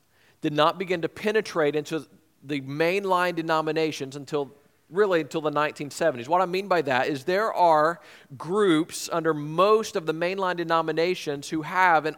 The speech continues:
arm that would consider themselves to be Pentecostal. There are Baptist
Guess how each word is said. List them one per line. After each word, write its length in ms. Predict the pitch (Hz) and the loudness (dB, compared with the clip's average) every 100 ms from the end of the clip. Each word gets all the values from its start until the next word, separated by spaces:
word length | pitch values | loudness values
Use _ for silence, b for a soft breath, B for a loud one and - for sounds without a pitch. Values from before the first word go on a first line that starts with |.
| - | -4
arm 520 | 180 208 185 143 143 156 B B | 0 2 2 2 -4 -10 B B
that 180 | 156 156 | 0 0
would 160 | 160 - | -2 -6
consider 360 | 165 196 175 | -4 -4 -2
themselves 380 | 165 151 160 147 | -4 -2 0 0
to 40 | 143 | -2
be 100 | 147 | -4
Pentecostal. 720 | 151 147 190 185 - 117 - B B B B | -4 -4 -2 -2 -2 -10 -10 B B B B
There 260 | 147 165 | 0 2
are 320 | - 156 156 | 2 4 4
Baptist 800 | 156 117 143 151 165 - 190 - | 2 2 6 6 4 -2 -4 -6